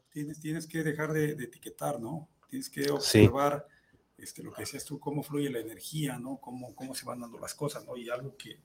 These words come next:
Speaker 1: que, que si tú volteas y ves lo que dice ahorita, o sea,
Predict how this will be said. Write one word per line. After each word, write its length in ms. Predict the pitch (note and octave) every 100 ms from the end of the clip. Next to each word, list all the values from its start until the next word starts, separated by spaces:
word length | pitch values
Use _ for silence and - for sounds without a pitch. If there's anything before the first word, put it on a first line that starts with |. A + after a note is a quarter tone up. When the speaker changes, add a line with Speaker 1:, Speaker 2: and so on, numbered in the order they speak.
| - - - - - - _ _ _ -
Speaker 1:
que, 280 | C3+ - -
que 120 | C3+
si 100 | C#3
tú 160 | - D#3
volteas 420 | E3 D#3 D#3+ D3+
y 60 | D3+
ves 180 | D#3+
lo 120 | D3+ C#3+
que 80 |
dice 140 | C#3+ D3
ahorita, 280 | C#3+ D3 B2+
o 40 |
sea, 180 | C#3